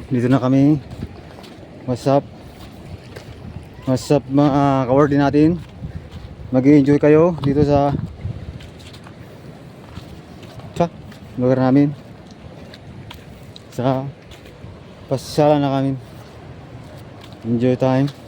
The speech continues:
Ayan. Nawisan na ako, ah. Sa layo ng lakad, ah. <laughs> Sa layo ng lakad, binawisan na ako.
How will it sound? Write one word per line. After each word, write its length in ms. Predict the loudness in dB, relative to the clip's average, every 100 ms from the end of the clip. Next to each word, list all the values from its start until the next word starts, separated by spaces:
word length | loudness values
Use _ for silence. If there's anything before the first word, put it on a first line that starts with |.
| -20 -20 -20 -20 -18 -18 -16 -18 -18 -18 -18 -10
Ayan. 240 | -2 -2 -2 -10 -18 -18 -20 -20 -20 -20 -20 -20 -18 -16 -16 -16 -16 -16 -16 -16 -16 -16 -16 -16 -14 -14 -12 -12 -14 -14 -12 -12 -14 -16 -18 -16 -16 -16 -16 -16 -18 -18 -18 -18 -20 -20 -20 -20 -20 -20 -10 -8 -8 -12 -18 -20 -6 -4 -4 -8 -18 -20 -20 -20 -18 -4
Nawisan 380 | 2 4 4 4
na 160 | 2 2
ako, 80 | 2 0
ah. 40 |
Sa 80 | 2 2
layo 180 | 4 2
ng 140 | 2
lakad, 320 | 0 0 -4
ah. 40 | -8
<laughs> 1900 | -12 -18 -18 -20 -20 -20 -20 -18 -16 -8 -8 -8 -14 -16 -16 -16 -14 -14 -6
Sa 60 | 0
layo 240 | 4 4
ng 160 | 4 4
lakad, 340 | 2 2 -2
binawisan 380 | 0 4 4 4
na 180 | 2
ako. 60 | 0